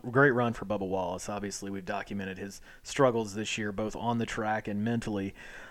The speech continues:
Uh, great to see him get a top, uh, five finish. Wow, third place at the, uh, at the, uh, Brickyard four hundred. All eyes also on Jimmie Johnson at Indy.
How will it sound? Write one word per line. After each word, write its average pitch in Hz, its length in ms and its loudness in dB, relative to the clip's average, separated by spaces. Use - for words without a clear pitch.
Uh, 101 140 2
great 123 340 6
to 117 80 -2
see 110 220 -4
him 101 200 0
get 101 240 -2
a 92 180 -6
top, - 480 -4
uh, - 120 -2
five - 340 -2
finish. 98 380 -4
Wow, 92 260 -4
third 101 280 -2
place 92 540 -2
at 87 280 -8
the, 90 240 -8
uh, 82 240 -8
at 98 200 -6
the, 95 140 -4
uh, 92 60 -2
Brickyard 98 480 -2
four 101 240 -2
hundred. 95 280 -2
All 143 240 10
eyes 139 220 10
also 139 280 8
on 120 120 6
Jimmie 120 220 4
Johnson 110 480 -2
at 101 140 -2
Indy. 87 300 -4